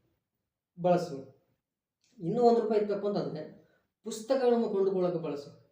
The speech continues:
ಆ ಒಂದು ರೂಪಾಯಿ ಕೊಟ್ಟು ಪಡೆದಂಥ ಆಹಾರ ನಿನ್ನನ್ನು ಬದುಕಿಸಿದರೆ, ಇನ್ನು ಒಂದು ರೂಪಾಯಿ ಕೊಟ್ಟು ಪಡೆದಂತಹ ಆ ಪುಸ್ತಕ ಯಾವ ರೀತಿ ಬದುಕಬೇಕೆಂಬುದನ್ನು ಹೇಳ್ಕೊಡ್ತಾ ಹೋಗುತ್ತಂತೆ.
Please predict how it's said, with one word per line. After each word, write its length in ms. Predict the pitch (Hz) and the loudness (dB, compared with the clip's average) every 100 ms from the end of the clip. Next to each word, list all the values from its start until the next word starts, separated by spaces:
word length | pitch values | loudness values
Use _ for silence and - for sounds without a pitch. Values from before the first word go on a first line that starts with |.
| _ _ _ _ - | _ _ _ _ -10
ಆ 60 | 147 | -4
ಒಂದು 280 | 156 185 208 | -2 0 0
ರೂಪಾಯಿ 260 | 226 233 | 2 2
ಕೊಟ್ಟು 220 | 233 233 | 0 -4
ಪಡೆದಂಥ 400 | 220 170 190 226 | -2 0 0 2
ಆಹಾರ 340 | 226 175 220 220 | 2 2 0 0
ನಿನ್ನನ್ನು 640 | 214 208 214 214 214 - - - 165 | 0 2 0 0 -6 -10 -20 -16 -2
ಬದುಕಿಸಿದರೆ, 1000 | 165 180 214 247 240 156 139 143 190 - - _ _ | 0 2 0 -2 -2 -2 -2 -4 -8 -12 -20 _ _
ಇನ್ನು 220 | 180 233 254 | -6 -2 0
ಒಂದು 220 | 240 240 | 2 2
ರೂಪಾಯಿ 200 | 240 240 | 2 2
ಕೊಟ್ಟು 220 | 233 233 | 0 0
ಪಡೆದಂತಹ 600 | 196 202 214 214 214 220 | 2 2 2 0 0 0
ಆ 140 | 170 | -2
ಪುಸ್ತಕ 760 | - 196 - 254 247 170 - - _ 165 | -4 -8 -2 0 0 -2 -4 -16 _ -4
ಯಾವ 320 | 160 190 214 | 0 4 4
ರೀತಿ 240 | - - | 2 -4
ಬದುಕಬೇಕೆಂಬುದನ್ನು 1000 | 170 156 180 233 247 233 233 226 233 226 | -4 -2 0 2 4 4 4 2 2 2
ಹೇಳ್ಕೊಡ್ತಾ 400 | 190 190 175 175 | 2 0 -2 -4
ಹೋಗುತ್ತಂತೆ. 600 | 147 135 139 135 165 | -4 -6 -12 -14 -20